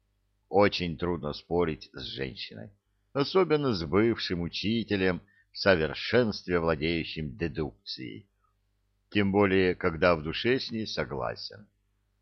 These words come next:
Альберт Степанович сломался в час ночи.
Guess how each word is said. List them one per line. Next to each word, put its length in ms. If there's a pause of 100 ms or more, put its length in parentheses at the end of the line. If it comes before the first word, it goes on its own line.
Альберт 460
Степанович 920
сломался 680
в 60
час 380
ночи. 480